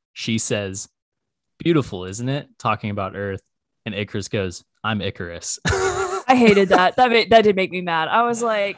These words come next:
Speaker 1: <laughs> Oh
Speaker 2: "That's"
Speaker 1: my word. I was like, "Seriously? Like,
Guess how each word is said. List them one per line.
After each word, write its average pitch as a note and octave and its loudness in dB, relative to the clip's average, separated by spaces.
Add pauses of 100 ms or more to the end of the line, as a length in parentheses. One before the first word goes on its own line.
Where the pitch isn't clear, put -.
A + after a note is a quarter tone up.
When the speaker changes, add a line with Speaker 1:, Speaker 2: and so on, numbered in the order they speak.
(120)
Speaker 1:
<laughs> - -20
Oh G#3+ 0
Speaker 2:
"That's" F3 -2
Speaker 1:
my C3+ 2
word. C3+ -4
I C#3+ -6
was F3 -8
like, G3 -10
"Seriously? F4 2
Like, A#3 0